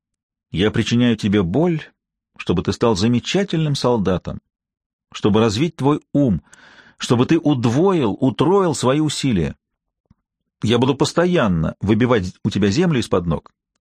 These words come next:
Ты не сможешь предвидеть, что случится в следующую минуту, а потому всегда будешь готов к любому повороту событий. Будешь готов импровизировать, победить, несмотря ни на что.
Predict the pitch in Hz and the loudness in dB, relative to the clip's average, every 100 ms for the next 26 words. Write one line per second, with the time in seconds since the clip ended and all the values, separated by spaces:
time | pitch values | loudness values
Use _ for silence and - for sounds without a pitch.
0 | _ - 139 147 170 156 113 143 135 127 | _ -2 0 0 0 -2 -2 -4 -2 -2
1 | 87 - 139 - 135 135 - 117 135 107 | -2 -2 -4 -2 -2 -2 -4 -4 -2 0
2 | 92 110 113 170 123 101 - - - - | 0 2 2 0 -2 -4 -6 -20 -20 -14
3 | - 92 - 135 143 - 127 143 165 160 | -4 0 2 0 0 -2 -2 0 2 2
4 | 151 113 131 165 - - 151 175 151 156 | 0 0 0 0 -2 0 0 2 2 2
5 | 120 98 - 110 110 92 - 98 78 - | 2 0 0 2 2 0 -2 -2 -2 -6
6 | - _ _ _ - 110 139 123 143 165 | -20 _ _ _ -2 0 2 0 0 0
7 | - 139 131 151 151 135 170 151 80 - | 0 0 2 0 0 0 0 0 -2 -6
8 | _ _ - 151 147 147 139 214 - - | _ _ -2 0 2 0 0 -2 -4 -4
9 | 110 117 113 113 139 139 131 - 82 | -2 0 0 0 0 -2 -4 -2 -4